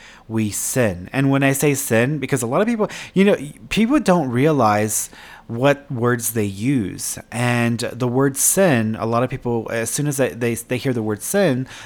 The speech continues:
the word sin means evil, wrong, bad. Um, and that's not what it means at all. The word sin is based in the, uh, in, in an ancient Aramaic, uh, language, and all it means is to miss the mark,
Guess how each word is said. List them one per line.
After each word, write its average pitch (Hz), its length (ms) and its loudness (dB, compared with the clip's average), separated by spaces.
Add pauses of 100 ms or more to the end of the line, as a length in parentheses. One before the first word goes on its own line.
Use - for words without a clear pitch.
the 127 100 2
word 117 260 2
sin 120 300 0
means 110 500 -2
evil, 107 480 -4
wrong, 104 640 2
bad. 110 560 4 (500)
Um, 117 320 2
and 120 140 -4
that's 120 180 -4
not 117 140 -2
what 104 100 -2
it 104 60 -4
means 104 240 -4
at 95 80 -4
all. 98 420 -2
The 113 280 -4
word 117 260 -2
sin 147 360 0
is 113 180 -2
based 110 500 -4
in 104 680 -4
the, 101 460 -6
uh, 98 260 -4
in, 113 160 -6
in 110 120 -6
an 113 140 -2
ancient 110 360 -4
Aramaic, 110 640 -4 (340)
uh, 107 200 4
language, 107 800 2
and 120 280 0
all 123 240 4
it 127 140 0
means 113 300 0
is 110 180 0
to - 100 -2
miss 107 280 0
the 101 80 -4
mark, 98 420 -2